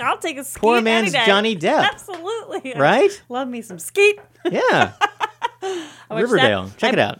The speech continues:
Speaker 1: I blew through both seasons of Atypical really quickly. I'm a big Michael Rappaport fan.
Speaker 2: I haven't seen, I haven't seen that
Speaker 1: I
Speaker 2: at
Speaker 1: like
Speaker 2: all.
Speaker 1: him a lot. Also, Jennifer Jason Leigh is in that, who I've always loved.
Speaker 2: Okay.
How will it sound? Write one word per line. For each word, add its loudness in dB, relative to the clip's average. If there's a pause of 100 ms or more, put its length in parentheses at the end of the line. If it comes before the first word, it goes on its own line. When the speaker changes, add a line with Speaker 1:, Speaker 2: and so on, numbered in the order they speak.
Speaker 1:
I -4
blew -4
through -8
both -4
seasons -10
of -8
Atypical -8
really -8
quickly. -14
I'm -12
a -10
big -10
Michael -12
Rappaport -14
fan. -14
Speaker 2:
I -10
haven't -4
seen, -12
I -12
haven't -10
seen -14
that -8
Speaker 1:
I -8
Speaker 2:
at -8
Speaker 1:
like -8
Speaker 2:
all. -14
Speaker 1:
him -14
a -14
lot. -10
Also, -10
Jennifer -10
Jason -12
Leigh -10
is -14
in -14
that, -12
who -14
I've -12
always -12
loved. -12
Speaker 2:
Okay. -8